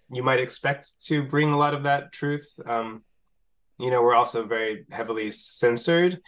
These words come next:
some very directly, um, and others censored in the sense that, you know, they were refugees and had to practice and prepare a very particular refugee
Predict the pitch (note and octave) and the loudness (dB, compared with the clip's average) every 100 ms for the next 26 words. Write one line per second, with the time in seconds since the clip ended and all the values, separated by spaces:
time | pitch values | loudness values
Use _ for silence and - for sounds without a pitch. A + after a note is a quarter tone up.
0 | - - - D3 C#3+ C#3 C3 A#2 A#2 A#2 | -16 -6 0 2 2 2 0 0 -2 -2
1 | C3 B2+ C3+ - _ _ _ _ _ - | -4 -4 -6 -12 _ _ _ _ _ -8
2 | A#2 A2 A2 B2 A#2+ A#2+ B2+ B2 A#2+ A#2 | -6 -6 -6 -4 -2 2 4 6 4 2
3 | - - _ _ - - A#2+ - A#2+ A2+ | -4 -6 _ _ -4 -2 0 0 0 0
4 | A2+ G#2+ A#2 A2 - A2+ G#2+ - _ _ | -2 -4 -6 -8 -8 -6 -6 -10 _ _
5 | - A2 - - - A2+ A#2 A2+ A2 A2 | -14 -12 -10 -12 -6 2 4 4 2 -2
6 | A2 A2 A#2 G#2+ G#2 - - - _ _ | -4 -2 -2 -2 -4 -8 -12 -20 _ _
7 | A2 A2 A#2 A#2 A2+ A#2+ A#2 - A2 - | -8 0 0 0 -2 0 0 2 -2 0
8 | - - - G#2+ G#2 G#2+ B2+ A#2+ A#2+ A#2 | -4 -4 -6 -10 -10 -6 -4 0 2 4
9 | A2+ A2 - - D#3+ D#3+ E3+ - E3 D#3+ | 4 0 -2 4 4 4 0 0 2 4
10 | C#3+ C3+ B2 - B2 A#2 A#2 A2+ | 4 6 2 0 -4 -2 -2 -2